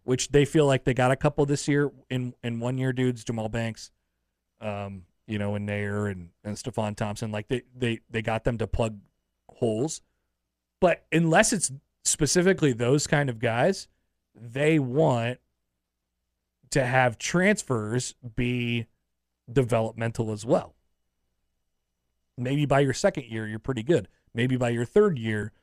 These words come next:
you've finally acclimated to the entire thing and, and you're, you're ready to meet your potential. That's what it's all about.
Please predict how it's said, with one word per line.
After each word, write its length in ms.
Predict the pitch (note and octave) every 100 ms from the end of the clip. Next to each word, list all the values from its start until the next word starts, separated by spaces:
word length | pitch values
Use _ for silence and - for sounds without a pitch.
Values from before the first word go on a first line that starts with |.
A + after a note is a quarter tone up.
| _ -
you've 160 | A2
finally 360 | - B2+ A2+ A2
acclimated 520 | A#2 - A2+ A2 G#2+
to 100 | A2+
the 160 | G#2+ G#2+
entire 360 | A2 G#2+ G2+
thing 400 | G#2 A2+ G2+ G2+
and, 220 | G2 G2 -
and 260 | G2+ F#2+ F#2+
you're, 280 | G2 F#2+ F#2 -
you're 160 | A2
ready 240 | G#2 G#2 G2
to 140 | F#2+ - _ _ _ _ -
meet 200 | A2+ A2+
your 120 | G#2+
potential. 500 | - - A2 - E2 _ _ _
That's 120 | - C#4
what 80 |
it's 80 | G3
all 120 | G#3+
about. 240 | D3+ A#2+